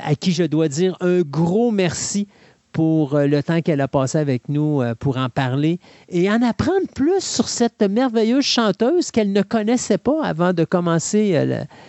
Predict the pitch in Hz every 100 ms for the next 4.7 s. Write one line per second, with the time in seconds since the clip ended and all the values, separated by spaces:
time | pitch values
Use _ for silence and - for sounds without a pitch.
0 | - - - 135 120 120 110 - 104 -
1 | 58 53 - 50 147 - - - - 151
2 | 143 - 208 226 208 147 127 131 135 180
3 | 165 190 170 196 185 208 202 - 175 156
4 | 170 185 339 349 165 123